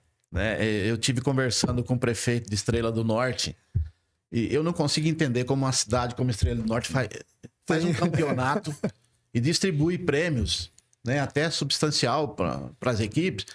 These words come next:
Speaker 1: E Presidente Prudente, né, faz um campeonato onde a gente investe, gasta, né, com, com relação à jogadora, ou seja,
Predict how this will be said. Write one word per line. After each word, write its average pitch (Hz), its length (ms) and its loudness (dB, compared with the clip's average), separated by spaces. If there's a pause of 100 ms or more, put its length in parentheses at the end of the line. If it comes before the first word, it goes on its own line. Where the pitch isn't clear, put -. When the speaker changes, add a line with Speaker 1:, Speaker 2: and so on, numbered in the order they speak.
Speaker 1:
E 254 80 -4
Presidente 175 500 0
Prudente, 151 680 0 (420)
né, 147 220 0 (920)
faz 151 240 2
um 156 120 2
campeonato 139 640 0
onde 156 160 2
a 139 40 0
gente 135 460 0 (500)
investe, 156 760 2 (580)
gasta, 143 680 0 (540)
né, 135 220 2
com, 113 340 0
com 117 260 0
relação 120 680 2
à 113 80 0
jogadora, 110 1080 0
ou - 100 -2
seja, 95 420 0